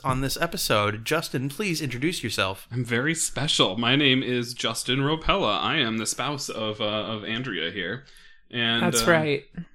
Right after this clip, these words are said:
Speaker 2: and yeah, that's me.
Speaker 1: We are in your spare bedroom studio.
Speaker 2: <laughs> Well,
Speaker 3: Well,
Speaker 2: it's
Speaker 3: our spare bedroom studio?
Speaker 2: Yeah.
Speaker 1: Your,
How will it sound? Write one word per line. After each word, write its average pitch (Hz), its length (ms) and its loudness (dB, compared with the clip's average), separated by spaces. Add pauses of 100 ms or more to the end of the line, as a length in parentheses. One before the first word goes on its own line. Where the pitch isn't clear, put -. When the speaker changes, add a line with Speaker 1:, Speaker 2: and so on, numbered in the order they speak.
Speaker 2:
and 120 140 -8
yeah, 117 160 -4
that's 101 220 -10
me. 110 120 -10 (220)
Speaker 1:
We 147 140 2
are 160 120 8
in 147 200 4
your 185 360 4
spare 107 360 4
bedroom 98 400 -2
studio. 95 580 -2 (440)
Speaker 2:
<laughs> - 0 - (760)
Well, 104 280 0
Speaker 3:
Well, 190 100 10
Speaker 2:
it's - 120 -10
Speaker 3:
our 196 520 4
spare - 320 6
bedroom 202 360 4
studio? 208 640 4
Speaker 2:
Yeah. 120 180 -4
Speaker 1:
Your, 151 380 6